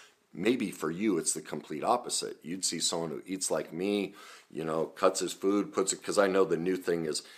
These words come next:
both peop-, you know, people hold their knife and fork and shovel it on and all of that. Like, that's just, oh my God, like, I, my skin crawls. Now, you may decide if someone doesn't do that, your skin would crawl. Good for you.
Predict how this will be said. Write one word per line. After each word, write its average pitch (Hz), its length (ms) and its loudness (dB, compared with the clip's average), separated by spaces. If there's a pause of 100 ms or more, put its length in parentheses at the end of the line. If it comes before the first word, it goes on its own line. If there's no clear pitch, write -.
(300)
both 92 240 6
peop-, 90 280 -4
you 80 100 -4
know, 73 80 -2
people - 340 -4
hold 85 200 0
their 78 120 2
knife 85 340 0
and 73 120 -8
fork 90 340 2
and 64 120 -8
shovel 87 460 2
it 76 120 0
on 82 420 0
and 71 120 -6
all 80 200 2
of 80 60 -2
that. 80 220 0
Like, - 200 -10
that's 87 280 -2
just, - 220 -8 (320)
oh 98 140 2
my 85 120 -4
God, 78 440 0
like, 64 180 -8
I, 80 160 -4
my 80 120 -8
skin 123 300 0
crawls. - 400 -10 (560)
Now, 101 120 0
you 143 180 4
may 139 140 6
decide 110 420 8
if - 100 -2
someone 95 320 -2
doesn't 175 360 2
do 82 140 -8
that, 60 300 -12 (120)
your 202 200 6
skin 120 340 2
would 78 140 -4
crawl. - 360 -6 (140)
Good 233 120 -4
for 226 140 0
you. 208 360 4